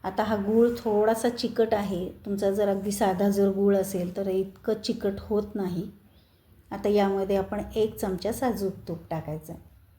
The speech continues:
तुपामुळे वडीसुद्धा अगदी छान बनते मस्त अशी. आणि आता हे मिक्स करायचं आहे. आणि फक्त आता ह्या शेंगदाण्याच्या आणि तिळाच्या कुटामध्ये हा गूळ फक्त मिक्स करायचा आहे.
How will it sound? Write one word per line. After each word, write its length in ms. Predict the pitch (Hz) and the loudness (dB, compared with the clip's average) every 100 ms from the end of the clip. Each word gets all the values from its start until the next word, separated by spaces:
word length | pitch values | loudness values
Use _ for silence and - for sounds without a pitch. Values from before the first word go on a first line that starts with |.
| - 208 | -10 -10
तुपामुळे 480 | 190 190 190 190 | -4 -4 0 0
वडीसुद्धा 600 | 190 190 185 185 202 196 180 | 2 2 0 -2 -2 -2 -2
अगदी 200 | 175 196 | -2 -6
छान 280 | - 185 180 - - _ - _ _ - | -6 -4 -4 -6 -16 _ -20 _ _ -4
बनते 440 | 196 180 165 170 | 0 0 0 -2
मस्त 480 | 165 175 175 - - | -2 -2 -6 -10 -8
अशी. 480 | 180 - 180 185 - _ _ _ - - - - - _ _ _ _ - - - - - - - - - - - - - 196 | -6 -6 -6 -8 -12 _ _ _ -20 -20 -20 -20 -20 _ _ _ _ -20 -20 -20 -20 -20 -18 -16 -14 -14 -16 -18 -20 -16 -8
आणि 200 | 196 190 | -4 -4
आता 160 | 196 | -4
हे 160 | 185 202 | 0 0
मिक्स 360 | 202 202 - | 0 -2 -6
करायचं 480 | - 196 170 165 - | -4 -2 -2 -4 -6
आहे. 100 | 214 247 - - - _ - _ - - - _ | -6 -8 -16 -20 -20 _ -20 _ -20 -20 -20 _
आणि 160 | 208 214 - | -6 -6 -4
फक्त 320 | 247 240 - | -4 -4 2
आता 380 | 254 226 233 262 - - - - | 4 4 2 0 -4 -16 -20 -6
ह्या 100 | 220 | -2
शेंगदाण्याच्या 680 | 220 233 208 214 208 208 226 | 0 0 2 0 0 0 0
आणि 120 | 214 214 | -2 2
तिळाच्या 360 | 202 202 202 226 | 4 4 2 -2
कुटामध्ये 600 | 233 - 202 202 196 190 | 0 2 2 2 2 0
हा 140 | 185 | 0
गूळ 320 | 180 202 226 | -2 4 4
फक्त 360 | 220 175 - 240 | 2 -8 -6 0
मिक्स 380 | 311 214 - - | 2 2 -2 -4
करायचा 460 | 175 170 165 - | -4 -2 -6 -10
आहे. 100 | 165 | -14